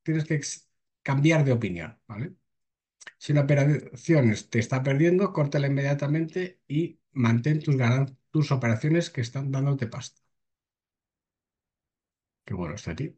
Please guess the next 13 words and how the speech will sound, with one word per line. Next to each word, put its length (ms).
¿sabes? 320
Tiene 160
toda 140
razón. 320
Aprende 400
los 100
conceptos 440
básicos. 500
El 140
mercado 320
de 60
las 120
cri-, 200